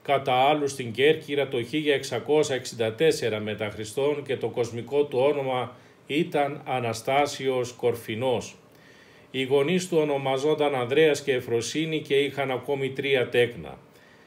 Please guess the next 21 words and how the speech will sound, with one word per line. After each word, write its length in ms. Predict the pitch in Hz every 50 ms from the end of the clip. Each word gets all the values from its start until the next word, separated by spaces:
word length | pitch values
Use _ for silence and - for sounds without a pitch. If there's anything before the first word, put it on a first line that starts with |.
| _ _ - -
Υποθέτουμε 920 | - 123 127 123 143 139 131 135 156 170 185 180 180 151 147 147 143 139 139
πως 240 | - 147 143 139 139
τα 120 | - 139
πρώτα 360 | 127 - 139 156 165 160 156 139
γράμματα 520 | 123 131 143 147 151 151 147 143 131 131
τα 180 | 135 135 123 139
έμαθε 420 | 147 151 147 143 131 - 147 139
στην 200 | 127 - 131 120
γενέτειρά 680 | 120 117 120 127 143 147 143 143 131 127 131 143 147
του 120 | 143 147 139
και 140 | 120 135
στη 180 | 120 - - 123
συνέχεια 560 | 110 - 123 117 127 139 147 143 - 143 127
μάλλον 380 | 123 123 135 143 139 139 131 120
φοίτησε 460 | - 139 143 147 131 120 - - 135
στην 200 | 123 - 131 -
περίφημη 460 | 123 117 117 135 139 135 131 127 123
σχολή 360 | 113 - - 120 117 120 135
της 180 | 135 131 123 113
Μονής 360 | 117 117 117 123 139 131 -
Φιλοσόφου 760 | - 135 123 117 117 - - 143 147 156 156 - - 156 147